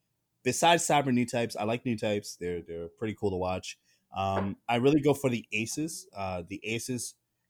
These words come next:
because I like that realism of just watching a character grow.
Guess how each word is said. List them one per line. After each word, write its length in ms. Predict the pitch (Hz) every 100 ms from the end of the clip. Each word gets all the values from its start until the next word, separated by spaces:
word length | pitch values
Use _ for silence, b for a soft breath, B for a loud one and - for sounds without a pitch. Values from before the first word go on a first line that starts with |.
| -
because 480 | 101 - 120 117 104
I 80 |
like 220 | 101 107 101
that 140 | 92
realism 600 | 98 101 113 117 117 123 135 _ _ -
of 380 | 104 110 104 101 - _ _
just 220 | - 147 110
watching 320 | 104 - 101
a 80 | 90
character 360 | 107 104 98
grow. 360 | 87 92 98